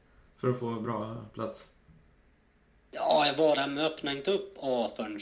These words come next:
Speaker 2: kanske tio minuter innan.
Speaker 1: Ja, okej.
Speaker 2: Så då, så då stod jag väl där tio minuter innan.
Speaker 1: Ja,
Speaker 2: Så jag hade
Speaker 1: okej.
Speaker 2: väl kanske tre stycken framför mig i, i den. Och sen var det subelit och sen elit framför dem.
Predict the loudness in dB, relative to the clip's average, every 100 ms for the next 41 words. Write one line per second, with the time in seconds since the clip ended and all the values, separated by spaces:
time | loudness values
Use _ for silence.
0 | -8 -8 -4 -2 -2 -4 -12 _ _ _
1 | _ _ -14 -14 -2 0 0 0 -2 -2
2 | -2 0 -2 -4 -14 -20 -6 2 4 4
3 | 0 -8 -10 0 2 4 0 -2 -2 -2
4 | -2 -2 -2 -2 -6 -8 -8 -12 -10 -10
5 | -10 -10 -14 -16 -20 _ _ -4 2 2
6 | 2 -2 -2 -8 -8 -8 -8 -12 -20 -20
7 | -20 _ _ -2 0 0 -6 -8 -8 -6
8 | -4 -4 -4 -6 -6 -10 -14 -14 -10 -10
9 | -10 -14 -18 -20 -20 _ _ _ -20 _
10 | _ _ _ -6 -2 -2 -2 -10 -2 -2
11 | 0 -2 -2 -2 -4 -2 -4 -4 -8 -12
12 | -14 -8 -6 -4 -4 -6 -6 -6 -6 -4
13 | -6